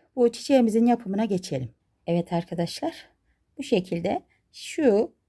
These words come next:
sık iğnenin tepesine yaptığımız sekiz zincirli yuvanın içine ipimi sık iğne ile bu şekilde sabitliyorum. İpimi sık iğne ile buraya sabitledim. Şöyle bir zincirimi çektim.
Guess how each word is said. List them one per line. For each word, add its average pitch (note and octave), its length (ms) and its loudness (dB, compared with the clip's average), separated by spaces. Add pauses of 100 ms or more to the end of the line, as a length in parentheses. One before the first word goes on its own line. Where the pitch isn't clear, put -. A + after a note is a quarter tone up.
(560)
sık - 260 -16
iğnenin B3+ 360 4
tepesine A3 600 -2
yaptığımız F#3 720 -4
sekiz A3+ 440 -4
zincirli D#3 480 0
yuvanın F3+ 500 2
içine F3+ 840 -2
ipimi D#3 360 -2
sık - 260 -10
iğne E3+ 180 -2
ile D#3+ 240 -4
bu G3 60 -10
şekilde - 480 -8
sabitliyorum. - 800 -12 (3000)
İpimi D#4 280 6
sık D#4 240 -4
iğne C#4 240 6
ile G3+ 160 0
buraya A3+ 240 2
sabitledim. A3+ 800 0
Şöyle B3 360 4
bir C#4+ 100 4
zincirimi A3 560 2
çektim. F3 500 -6